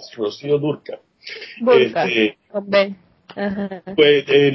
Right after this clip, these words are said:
Speaker 1: eh, lo único así que me ha venido mucho a la mente es con el video que está posteado en el, en el blog de Sam Harris cuando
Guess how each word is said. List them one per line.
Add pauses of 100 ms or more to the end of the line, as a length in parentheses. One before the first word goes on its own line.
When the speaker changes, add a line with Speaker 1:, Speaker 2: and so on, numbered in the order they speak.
(160)
Speaker 1:
eh,
lo
único
así
que
me
ha
venido
mucho
a
la
mente
es
con
el
video
que
está
posteado
en
el,
en
el
blog
de
Sam
Harris
cuando